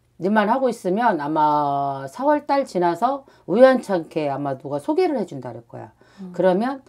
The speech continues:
Speaker 1: 이렇게 봐서 두 사람, 남자 두 명이 들어올 거야.
Speaker 2: 아,
Speaker 1: 들어오면
Speaker 2: 네.
Speaker 1: 거기서 하나 고르면 돼. 잘 골라.
Speaker 2: 음,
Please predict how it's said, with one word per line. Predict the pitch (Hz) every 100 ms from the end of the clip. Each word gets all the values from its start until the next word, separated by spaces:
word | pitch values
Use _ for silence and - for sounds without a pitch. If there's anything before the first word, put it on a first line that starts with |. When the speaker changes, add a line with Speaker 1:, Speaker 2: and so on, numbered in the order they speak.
| _ _
Speaker 1:
이렇게 | 160 185 185
봐서 | - 151 147 233 190 - - - - - -
두 | 240
사람, | 302 294 254
남자 | 190 233 262 262
두 | - 220
명이 | 277 262 240
들어올 | 190 185 165
거야. | - 131 117 - _ -
Speaker 2:
아, | 196 190
Speaker 1:
들어오면 | 196 226 208 208 214
Speaker 2:
네. | 208
Speaker 1:
거기서 | 170 180
하나 | 240
고르면 | 190 156 156 131
돼. | - - _ _ _ _
잘 | - 196 262
골라. | 320 294 240 208
Speaker 2:
음, | 208 208 208 208 208